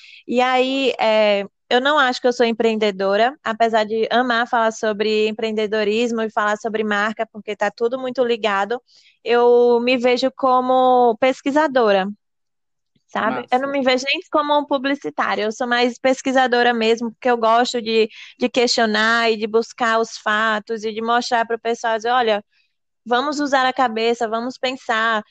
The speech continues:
Speaker 1: será que isso tá certo? Será que, que, é,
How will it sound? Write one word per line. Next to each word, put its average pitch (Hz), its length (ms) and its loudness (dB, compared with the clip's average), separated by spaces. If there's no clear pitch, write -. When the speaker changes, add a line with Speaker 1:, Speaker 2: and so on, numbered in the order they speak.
Speaker 1:
será 247 340 0
que 254 140 -14
isso 240 180 -8
tá 202 180 -4
certo? 226 580 -2
Será 220 280 -2
que, 247 360 -10
que, 220 580 -4
é, 202 260 2